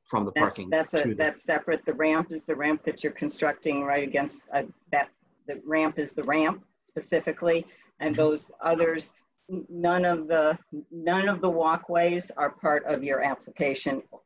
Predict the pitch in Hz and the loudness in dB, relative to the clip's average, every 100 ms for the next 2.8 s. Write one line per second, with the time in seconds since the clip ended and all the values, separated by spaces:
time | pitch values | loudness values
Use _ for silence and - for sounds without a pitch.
0 | _ _ _ _ - 151 135 - 143 135 | _ _ _ _ -2 0 0 -2 -4 0
1 | 139 139 143 131 135 135 135 - 131 - | 0 0 -4 0 0 0 -4 -6 -6 -6
2 | 135 - 127 123 - 123 123 120 | -4 -2 0 0 -2 -6 -4 -6